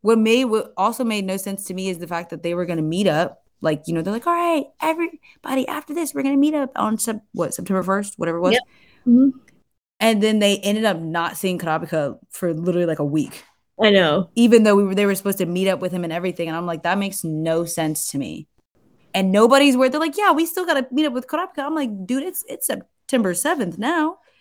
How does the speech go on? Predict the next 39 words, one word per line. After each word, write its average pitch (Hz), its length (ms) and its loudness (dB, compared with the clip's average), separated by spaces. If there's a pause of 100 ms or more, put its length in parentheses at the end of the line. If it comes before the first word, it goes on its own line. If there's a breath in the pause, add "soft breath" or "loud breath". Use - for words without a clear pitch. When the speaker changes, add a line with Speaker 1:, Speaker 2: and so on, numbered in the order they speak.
(140)
Speaker 1:
It's - 180 2
been 233 200 8
a 170 80 0
Speaker 2:
<laughs> 208 120 4
Speaker 1:
week." 311 380 0 (640)
Like, 226 240 0
I 240 120 4
just 285 120 2
don't 285 120 4
understand. 240 360 -2
Like, 180 140 -2
why 190 240 2
haven't 214 320 -4
y'all 185 120 -2
met 180 140 -2
up 180 140 -6
with 160 100 -4
him 151 140 -2
by 139 100 -6
now? 135 300 -14 (640)
Speaker 2:
But 262 100 8
you 277 140 8
remember 311 180 8
he 277 120 8
was 247 120 6
being 220 220 4
all 220 120 4
dramatic. 196 460 2
Like 202 220 0
you 208 100 0
said, 208 320 -2
he 208 120 -2
was 208 180 4
in 196 40 2
a 190 60 2
delusion 180 480 2
this 170 140 2
whole 180 180 2
time. 180 400 -4